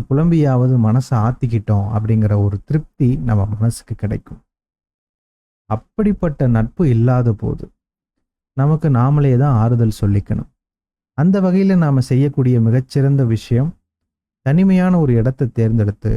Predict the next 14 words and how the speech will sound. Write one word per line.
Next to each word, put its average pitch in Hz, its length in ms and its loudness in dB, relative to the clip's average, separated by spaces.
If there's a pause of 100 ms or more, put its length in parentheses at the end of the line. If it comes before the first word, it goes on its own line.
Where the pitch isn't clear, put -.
நமக்குள்ள 113 460 0
இருக்கிற 120 360 -2
எல்லா 139 360 2
புலம்பல்களையும் 123 920 0
தனியா 180 360 2
கொட்டி 127 340 -2
தீர்க்கிறது 110 560 -4
தான். 101 200 -6 (840)
அது 160 160 0
நமக்கு 160 380 0
உண்மையிலேயே 170 520 4
நல்ல 143 280 2
பலனையும் 131 560 2
கொடுக்கும். 104 440 -4